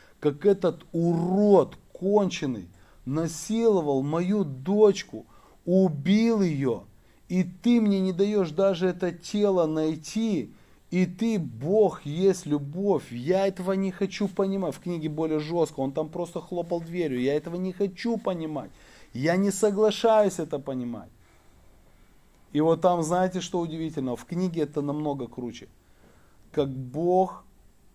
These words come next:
постепенно, постепенно, через разные, разные, разные ситуации, он не садится напротив него и начинает ему доказывать, "Слышишь ты", как мы в книге Иова бы прочитали, там,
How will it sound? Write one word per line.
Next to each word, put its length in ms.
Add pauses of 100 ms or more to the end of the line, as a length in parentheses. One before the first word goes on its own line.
(180)
постепенно, 880
постепенно, 960
через 400
разные, 760
разные, 640
разные 640
ситуации, 720 (260)
он 180
не 80
садится 540
напротив 560
него 340
и 40
начинает 540
ему 160
доказывать, 600
"Слышишь 480
ты", 360
как 180
мы 120
в 80
книге 300
Иова 240
бы 140
прочитали, 580
там, 240